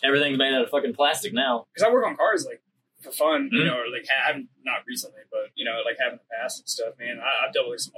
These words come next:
Speaker 2: even, like, older, even trucks from, like, honestly, like, the eighties, man. Like, they were, like,
Speaker 1: Yeah.
Speaker 2: solid, dude, you know, and then
Speaker 1: Like,
Speaker 2: now
Speaker 1: you
Speaker 2: you
Speaker 1: can
Speaker 2: get
Speaker 1: fucking,
Speaker 2: this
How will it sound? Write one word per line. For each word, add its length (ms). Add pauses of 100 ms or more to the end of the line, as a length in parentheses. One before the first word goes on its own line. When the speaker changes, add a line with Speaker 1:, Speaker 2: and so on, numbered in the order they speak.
Speaker 2:
even, 120
like, 200
older, 260
even 300
trucks 340
from, 160
like, 260 (600)
honestly, 260
like, 80 (100)
the 60
eighties, 360 (100)
man. 120
Like, 160
they 60
were, 120
like, 200 (240)
Speaker 1:
Yeah. 260
Speaker 2:
solid, 600 (120)
dude, 260 (120)
you 140
know, 180
and 80
then 100
Speaker 1:
Like, 60
Speaker 2:
now 120
Speaker 1:
you 100
Speaker 2:
you 60
Speaker 1:
can 20
Speaker 2:
get 60
Speaker 1:
fucking, 220
Speaker 2:
this 220